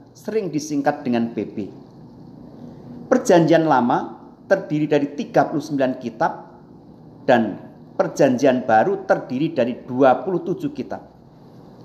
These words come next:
Kitab asli Perjanjian Lama ditulis dalam bahasa Ibrani dan kitab Perjanjian Baru ditulis dalam bahasa Yunani Koine.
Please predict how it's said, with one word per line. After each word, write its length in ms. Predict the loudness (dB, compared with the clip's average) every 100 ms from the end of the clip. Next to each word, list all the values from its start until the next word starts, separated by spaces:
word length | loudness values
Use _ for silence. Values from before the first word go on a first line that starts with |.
| -20 -20 -20 -14 -6
Kitab 300 | 2 2 4
asli 540 | 2 0 -2 -4 -4
Perjanjian 560 | -6 -4 0 2 2 2
Lama 460 | 2 2 0 0 -4
ditulis 380 | -6 -4 -4 0
dalam 320 | 0 2 0
bahasa 380 | -2 -2 -2 -4
Ibrani 540 | -4 0 0 0 -4 -6 -14 -20 -20 -20 -20 -6 2
dan 320 | 2 0 -4
kitab 400 | -4 0 0 0
Perjanjian 520 | -4 0 2 2 0 2
Baru 440 | 0 0 -2 -4 -10 -20 -20 -10
ditulis 480 | -8 -6 -2 -2 0
dalam 320 | 2 4 2
bahasa 480 | 2 0 0 -2 -2
Yunani 480 | -2 -2 0 0 -2
Koine. 380 | 0 2 0